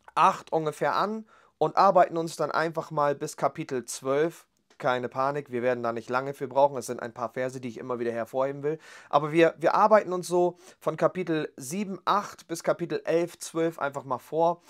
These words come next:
Und innerhalb dieser, ähm, ähm, biblischen Texte möchte ich dir einfach hervorstellen und, und vor Augen malen,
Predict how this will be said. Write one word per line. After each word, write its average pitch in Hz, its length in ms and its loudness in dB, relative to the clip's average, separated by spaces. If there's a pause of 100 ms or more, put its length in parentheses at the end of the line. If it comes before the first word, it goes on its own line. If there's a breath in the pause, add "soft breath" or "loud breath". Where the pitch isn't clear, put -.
(240 loud breath)
Und 160 240 4
innerhalb 233 520 0
dieser, 180 480 0 (400 soft breath)
ähm, 147 420 4
ähm, 139 260 -2
biblischen 180 580 -6
Texte 147 680 -4
möchte 165 300 -6
ich 160 100 -12
dir - 120 -2
einfach 139 440 -4
hervorstellen 135 960 -4
und, 123 260 -8
und 117 200 -8
vor - 200 -2
Augen 170 380 2
malen, 113 380 -4